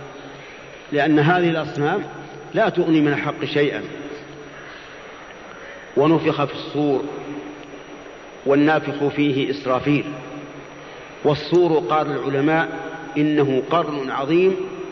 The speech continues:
سعته كما بين السماء والأرض،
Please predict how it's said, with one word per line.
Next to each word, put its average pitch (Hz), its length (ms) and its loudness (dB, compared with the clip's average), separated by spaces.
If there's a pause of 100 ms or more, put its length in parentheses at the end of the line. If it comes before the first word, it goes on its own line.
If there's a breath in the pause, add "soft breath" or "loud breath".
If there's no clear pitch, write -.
(240)
سعته 151 680 2
كما 151 280 2
بين 151 260 2
السماء 135 420 0
والأرض، 101 300 -2